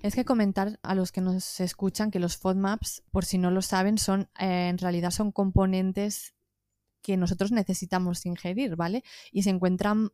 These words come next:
en muchas verduras y en muchas frutas. Son unos carbohidratos fermentables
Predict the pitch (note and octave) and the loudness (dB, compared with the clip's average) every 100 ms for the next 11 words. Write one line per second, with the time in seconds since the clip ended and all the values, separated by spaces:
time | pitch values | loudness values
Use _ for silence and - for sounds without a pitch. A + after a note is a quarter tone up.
0 | _ G3 F#3+ F3+ F#3+ G3 G3 G3+ G#3 G#3 | _ 2 4 2 0 0 2 2 2 2
1 | G3 F#3+ F#3 F#3+ - B3 C4 F#3+ F3+ F3 | 2 2 2 -2 -2 -2 0 -2 0 0
2 | F#3 G3 F#3+ F#3+ F#3+ F#3+ - - F#3+ F#3+ | 0 0 0 0 0 -2 -2 -2 0 2
3 | F#3 G#3 A3 A#3+ D4+ - | 2 2 2 0 -4 -10